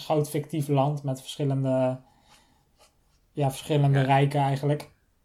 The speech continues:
Speaker 2: Het is een beetje een fictief Japan, eh,
Speaker 1: Ja.
Speaker 2: idee, eh.
Speaker 1: En, eh, in het begin wordt, eh, laten zien dat het eigenlijk, eh, heel slecht gaat daar.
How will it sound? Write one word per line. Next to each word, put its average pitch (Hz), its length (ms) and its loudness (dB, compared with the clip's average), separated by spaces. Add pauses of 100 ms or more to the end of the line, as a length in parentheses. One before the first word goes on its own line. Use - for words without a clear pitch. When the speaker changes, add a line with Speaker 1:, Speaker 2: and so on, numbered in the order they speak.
Speaker 2:
Het - 200 -10
is 113 100 -14
een 113 120 -4
beetje 113 260 -2
een 113 60 -10
fictief 117 420 -10
Japan, 92 480 -6
eh, 92 300 -12 (260)
Speaker 1:
Ja. 156 180 4
Speaker 2:
idee, 90 340 -6
eh. 90 160 -10 (1700)
Speaker 1:
En, 147 300 2
eh, 143 320 4
in 147 100 0
het 147 140 -2
begin 185 480 -2 (220)
wordt, 156 340 -4
eh, 147 180 6
laten 143 280 2
zien 147 240 0
dat 135 180 0
het 139 100 -6
eigenlijk, 143 500 0
eh, 143 80 0
heel 139 260 2
slecht 143 340 -2
gaat 131 160 0
daar. 131 320 0